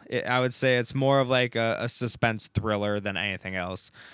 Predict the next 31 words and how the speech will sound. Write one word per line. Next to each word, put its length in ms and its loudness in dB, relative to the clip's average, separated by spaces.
It's, 240 0
it's 360 -4
just 280 0
the, 180 4
the 220 4
anticipation 1040 0
more 300 -2
so 240 0
than, 160 -4
like, 160 -6
"Oh 160 0
shit, 340 0
this 180 -8
is 140 -10
fucked 340 -6
up." 220 -2
It's 100 -20
kinda, 300 -6
kinda 320 -4
like 160 -4
a 320 -8
crazy, 640 -6
scary 320 -4
backstory 580 -4
that, 280 -6
that 100 -6
would 100 -8
get 80 -4
a 60 -8
person 260 -8
frightened. 460 -6